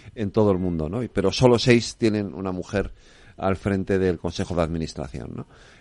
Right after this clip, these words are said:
Entonces, eh, lo, lo, lo pongo como ejemplo porque digo, es que so-,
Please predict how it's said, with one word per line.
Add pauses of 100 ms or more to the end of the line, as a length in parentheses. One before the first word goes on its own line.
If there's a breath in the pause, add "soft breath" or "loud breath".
Entonces,
eh,
lo,
lo,
lo
pongo
como
ejemplo
porque
digo,
es
que
so-,